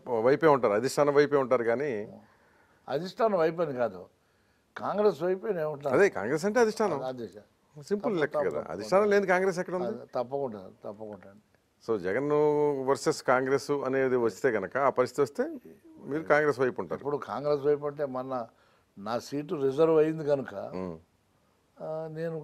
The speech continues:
Speaker 2: కంటెస్ట్ చేయలేకపోయినాను.
Speaker 1: అవును, మీరు చేయలేకపోయారు.
Speaker 2: మరి తక్షణం నాకు ఈ దేవుడి దగ్గర సేవ చేయటం, ఉమ్, క-, కనుక
Speaker 1: ఓకే.
Speaker 2: ఆ, దాన్ని నేను ప్రిఫర్ చేయటం జరిగింది.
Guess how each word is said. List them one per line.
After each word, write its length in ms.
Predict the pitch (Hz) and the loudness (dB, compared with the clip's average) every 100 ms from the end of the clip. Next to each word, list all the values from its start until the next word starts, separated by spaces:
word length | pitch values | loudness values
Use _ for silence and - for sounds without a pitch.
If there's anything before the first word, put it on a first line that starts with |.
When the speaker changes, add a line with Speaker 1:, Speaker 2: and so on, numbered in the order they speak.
| 147 | -8
Speaker 2:
కంటెస్ట్ 340 | 147 147 143 | -6 -6 -2
చేయలేకపోయినాను. 680 | 135 135 127 120 120 104 98 | 0 0 -2 -4 -6 -8 -2
Speaker 1:
అవును, 280 | 104 107 98 - | 0 0 -4 -12
మీరు 180 | 92 82 82 | -12 -10 -4
చేయలేకపోయారు. 640 | 95 92 - 73 - 160 | -2 -2 -4 -8 -8 -14
Speaker 2:
మరి 320 | 165 160 147 139 135 127 127 123 131 | -10 -4 -2 -2 -2 -2 -2 -4 0
తక్షణం 440 | 143 143 170 170 135 127 131 123 120 117 117 117 123 | 0 0 0 0 -2 -6 -10 -10 -10 -8 -8 -10 -8
నాకు 460 | 127 120 117 110 - _ _ _ _ 139 | -8 -6 -8 -8 -12 _ _ _ _ -10
ఈ 100 | 123 | 0
దేవుడి 300 | 131 151 143 | 4 4 4
దగ్గర 260 | 139 135 | 0 0
సేవ 240 | 131 131 135 131 | -2 -2 -2 -2
చేయటం, 280 | 123 113 104 95 - _ _ _ 131 | -6 -6 -10 -14 -20 _ _ _ -20
ఉమ్, 1120 | 131 131 127 120 120 117 117 110 110 104 104 110 _ - 110 | -20 -18 -18 -16 -16 -18 -20 -20 -20 -20 -20 -20 _ -20 -18
క-, 280 | 120 107 107 120 | -12 -10 -10 -8
కనుక 280 | 123 127 120 95 _ - - | -8 -8 -12 -12 _ -18 -16
Speaker 1:
ఓకే. 240 | - 64 _ _ _ - | -16 -18 _ _ _ -14
Speaker 2:
ఆ, 100 | 147 | -12
దాన్ని 480 | 139 135 123 135 139 | -6 -6 -6 -8 -8
నేను 160 | 107 | -10
ప్రిఫర్ 440 | 107 98 - 92 90 | -14 -18 -18 -20 -20
చేయటం 280 | 87 107 95 | -20 -18 -18
జరిగింది. 460 | - 87 87 90 | -20 -20 -20 _